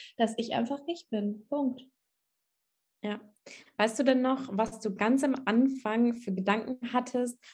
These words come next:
Speaker 2: oder was es vielleicht jetzt auch rückblickend betrachtet für ein Grund war, dass du dich hinter diesem Namen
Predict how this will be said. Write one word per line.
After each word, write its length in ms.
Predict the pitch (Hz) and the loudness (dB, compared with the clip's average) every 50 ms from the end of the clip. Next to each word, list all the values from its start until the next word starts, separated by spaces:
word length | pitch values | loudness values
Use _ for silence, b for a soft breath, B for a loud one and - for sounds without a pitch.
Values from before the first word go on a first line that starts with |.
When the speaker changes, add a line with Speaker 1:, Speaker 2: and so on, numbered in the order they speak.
| b b | b b
Speaker 2:
oder 160 | - 202 185 | 2 4 6
was 200 | 190 262 269 - | 6 6 4 2
es 120 | 247 240 | -2 0
vielleicht 260 | - 233 220 220 - | 2 4 4 4 2
jetzt 160 | 208 196 - 196 | 0 -2 -2 -2
auch 180 | 196 - - | -2 2 4
rückblickend 480 | 277 277 - - - - 233 208 208 202 | 4 4 4 0 -6 -4 -2 0 2 2
betrachtet 520 | 190 190 - - 220 220 - - 214 190 | 2 0 0 0 -2 -2 -2 -4 -8 -6
für 100 | - - | -2 -2
ein 180 | 202 196 190 190 | -2 0 -2 -4
Grund 320 | - - - 254 262 254 | -4 0 2 2 2 4
war, 120 | 240 220 202 | 2 2 2
dass 180 | 214 220 - | 2 0 -2
du 60 | - | -2
dich 180 | 208 220 214 - | -2 -2 -2 -2
hinter 160 | - 208 214 | -4 -4 -2
diesem 260 | 202 202 196 208 202 | -2 -2 0 2 4
Namen 540 | 196 202 214 247 240 214 208 214 233 233 - | 4 4 4 2 2 2 2 2 0 -2 -4